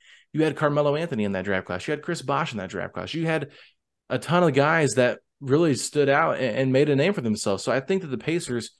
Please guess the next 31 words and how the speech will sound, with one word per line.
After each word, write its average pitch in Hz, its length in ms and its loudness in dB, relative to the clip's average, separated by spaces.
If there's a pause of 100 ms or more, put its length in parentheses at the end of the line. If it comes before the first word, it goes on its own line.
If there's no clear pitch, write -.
(360)
yes, 139 500 0 (240)
it 151 120 2
might 143 240 2
not 135 220 0
be 120 460 -2 (400)
the, 110 540 2
the 110 320 2 (260)
opportunity 143 480 4
might 139 140 4
not 127 180 2
be 131 120 6
there 117 140 2
for 117 120 0
them 117 160 2
to 127 140 -4
get 139 240 -2
the 127 120 2
number 117 320 0
one 107 140 2
overall 95 320 0
pick. - 320 -14
But 101 120 -2
like 135 220 -2
you 143 80 -2
said, 110 220 -4
if - 100 -12
they 202 120 0
can 175 140 -6
just 123 240 -6
jump 127 340 -2
up 113 220 0